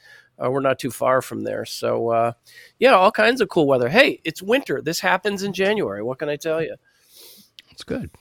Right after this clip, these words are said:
Speaker 2: Well, we were just hoping we'd go around the community and see what was going around in the different places.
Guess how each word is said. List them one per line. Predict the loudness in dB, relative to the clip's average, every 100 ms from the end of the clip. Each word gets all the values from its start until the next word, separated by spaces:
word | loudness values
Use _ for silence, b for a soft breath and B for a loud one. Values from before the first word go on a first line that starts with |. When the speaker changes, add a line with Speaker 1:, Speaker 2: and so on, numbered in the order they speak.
| _ _ _ _
Speaker 2:
Well, | -2
we | 4 4
were | 4
just | 2 0
hoping | -2 -2 -2
we'd | -2 0
go | 0 0
around | 0 -2 -2
the |
community | -4 -4 -4 -2 -2 -2
and | -4
see | -4 -4
what | -4 -2
was | -2
going | 2 2 2
around | 2 2 2 2
in | 2
the | 0
different | 0 -2 -4
places. | -4 0 0 0 -4 -4 -6 -10